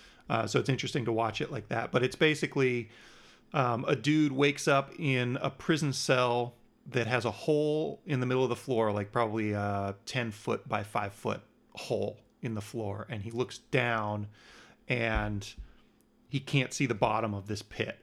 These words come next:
And just below him is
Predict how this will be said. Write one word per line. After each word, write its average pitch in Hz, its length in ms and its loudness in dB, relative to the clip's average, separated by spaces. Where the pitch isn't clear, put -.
And 107 340 -4
just 120 280 0
below 123 340 4
him 185 300 0
is 113 720 0